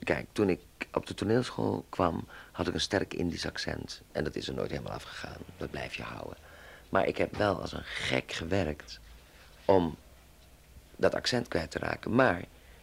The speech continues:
ik heb dus drie jaar toneelschool gedaan. Het is nu vier jaar. Maar ik heb dus drie jaar werkelijk echt dagelijks mijn spraaklessen gedaan. En ik heb nog, elke avond doe ik, voordat ik de voorstelling doe, ga ik onder de douche staan. En dan,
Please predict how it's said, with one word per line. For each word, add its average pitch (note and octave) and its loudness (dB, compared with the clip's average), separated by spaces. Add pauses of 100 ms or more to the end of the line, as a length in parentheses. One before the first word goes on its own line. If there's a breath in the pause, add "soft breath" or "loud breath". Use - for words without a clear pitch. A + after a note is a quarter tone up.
(120)
ik - -4
heb F#2 4
dus D#2 -4
drie A#2 4
jaar D#2+ 4
toneelschool - -4
gedaan. - -6
Het - -6
is - -6
nu F2 0
vier - 0
jaar. - -4
Maar - -2
ik - 0
heb F#2+ 0
dus - -8
drie - -4
jaar D#2+ 0 (600 loud breath)
werkelijk F2 2
echt - 2
dagelijks D#2 -2
mijn D#2 2
spraaklessen - -4
gedaan. G1+ -4
En G1+ -6
ik - -14
heb E2 -8 (280)
nog, - 4 (200)
elke - -6
avond - -6
doe - -4
ik, - -10 (500 soft breath)
voordat D#2 -4
ik D2+ -8
de - -16
voorstelling - -8
doe, - -8
ga - -10
ik G1+ -8
onder - -6
de C#2+ -10
douche D#2 -8
staan. - -8 (640 soft breath)
En D2 -4
dan, - -4